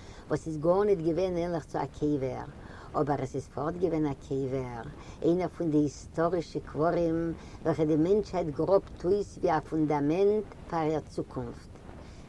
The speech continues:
די צוקונפט איז דאך שטענדיק געבויט אויף דעם קבר פון דער פארגאנגענהייט. איין גיגאנטישע, פירעקיקע גרוב איז געווען פארשאטן.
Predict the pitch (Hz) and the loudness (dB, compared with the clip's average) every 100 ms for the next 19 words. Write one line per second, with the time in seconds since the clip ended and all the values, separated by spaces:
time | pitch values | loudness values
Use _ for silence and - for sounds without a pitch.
0 | - 127 - 262 - - 190 185 190 - | -8 -8 -6 -10 -8 -2 0 0 -4 -10
1 | - - - 135 127 127 - - 180 202 | -14 -14 -8 -8 -6 -10 -8 -4 0 0
2 | 196 156 143 127 143 160 175 - - - | 0 2 0 2 2 2 0 -6 -14 -18
3 | - - 143 135 139 139 - - 160 180 | -8 0 0 2 0 0 -4 -2 0 0
4 | 156 - 151 135 131 - 131 135 131 131 | -4 -4 -4 -4 -6 -8 -8 -6 -6 -6
5 | - - 123 123 - - - - - - | -8 -8 -10 -12 -14 -16 -16 -16 -16 -16
6 | - - - - - - - - - - | -16 -14 -14 -14 -14 -12 -12 -12 -16 -16
7 | - - - - - - - - - - | -16 -16 -16 -14 -16 -16 -16 -16 -16 -16
8 | - - - - 262 294 294 285 277 277 | -16 -16 -6 6 10 12 12 8 6 2
9 | 202 220 185 226 247 254 - 233 - 233 | 2 4 8 8 8 4 4 2 8 10
10 | 233 240 294 - - - - 269 254 - | 10 8 2 -10 -16 -4 4 6 6 8
11 | 254 254 240 - 220 170 175 220 202 175 | 8 8 2 6 6 8 8 8 8 4
12 | 175 165 185 - 156 - 156 - 113 | 4 4 0 0 -6 -2 -2 -2 -6